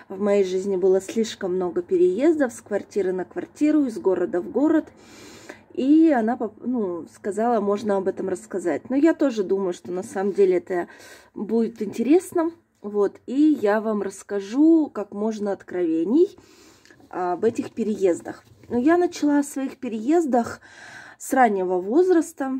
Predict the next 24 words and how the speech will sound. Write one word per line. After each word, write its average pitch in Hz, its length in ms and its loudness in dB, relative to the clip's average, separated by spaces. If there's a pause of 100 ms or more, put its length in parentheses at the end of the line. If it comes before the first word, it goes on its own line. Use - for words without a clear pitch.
(180)
ну, 320 200 0
с - 120 -10
детства, 185 640 -2 (360)
ну, 214 140 -4
потому 214 320 -4
что 208 160 -12
всё - 200 -10
равно 196 240 0
это 330 140 -4
переезды 226 540 -2
в 208 60 -2
моей 202 200 0
жизни. 196 460 -4 (1120)
А, 254 400 2
с 233 40 -2
самого 302 420 2
начала. 233 640 -4 (1040)
До 220 180 0
восьми 240 400 2
лет 214 280 -2
я 196 100 -2
жила 196 320 -4
в 190 60 -14
Североморске, 196 960 -4